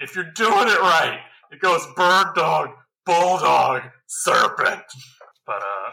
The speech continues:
yeah, Bird Dog is like, we're dropping special ops forces onto Cl-, Clan Smoke Jaguar worlds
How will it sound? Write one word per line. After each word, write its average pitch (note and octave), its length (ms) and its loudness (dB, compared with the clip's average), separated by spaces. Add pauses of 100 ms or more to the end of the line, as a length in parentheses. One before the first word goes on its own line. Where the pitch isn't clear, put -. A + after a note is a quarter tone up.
(200)
yeah, D3 140 0 (140)
Bird E3 220 2
Dog D3 320 2
is B2+ 160 -8
like, A2+ 300 -2 (320)
we're C#3 160 -2
dropping B2+ 540 0
special - 520 -2
ops G#2+ 360 0
forces B2 840 -6 (220)
onto B2+ 280 -8
Cl-, B2+ 260 -6 (240)
Clan B2+ 300 -4
Smoke A#2 340 -6
Jaguar A2 580 0
worlds B2 600 -12